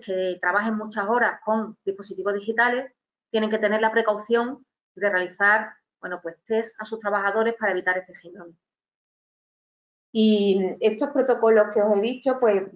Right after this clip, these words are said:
Speaker 2: hacemos una descri-, breve descripción de, de la patología, pero también es importante que tenéis ahí recogido de una manera muy visual los signos y síntomas de, de este síndrome, las causas que pueden provocarlo.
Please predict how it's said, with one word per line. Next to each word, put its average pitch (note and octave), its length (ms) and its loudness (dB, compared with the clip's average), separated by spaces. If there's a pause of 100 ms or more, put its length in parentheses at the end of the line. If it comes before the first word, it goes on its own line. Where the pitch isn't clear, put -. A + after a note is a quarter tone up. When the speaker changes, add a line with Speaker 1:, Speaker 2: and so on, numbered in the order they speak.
(140)
Speaker 2:
hacemos F#3 380 -4
una F#3 140 0
descri-, F3+ 340 -4
breve F3+ 200 0
descripción F3 600 -2
de, E3 480 4
de E3 100 4
la D#3+ 100 4
patología, E3+ 720 2 (360)
pero A#3 260 6
también A3 540 2
es A#3+ 100 2
importante A3+ 640 0
que A3 80 4
tenéis G3+ 320 -2
ahí A3+ 200 6
recogido A3 560 4
de F3 60 -2
una F#3+ 120 -4
manera G#3 320 2
muy G3+ 160 0
visual G#3+ 580 2
los F#3+ 180 -2
signos G#3 320 -4
y F#3+ 40 -2
síntomas G#3 600 -2
de, D#3+ 500 0 (340)
de F3+ 100 -2
este F3+ 240 -2
síndrome, D#3+ 640 -4
las F3 180 0 (100)
causas A3 540 2
que - 80 -2
pueden F#4+ 720 2
provocarlo. C4+ 760 2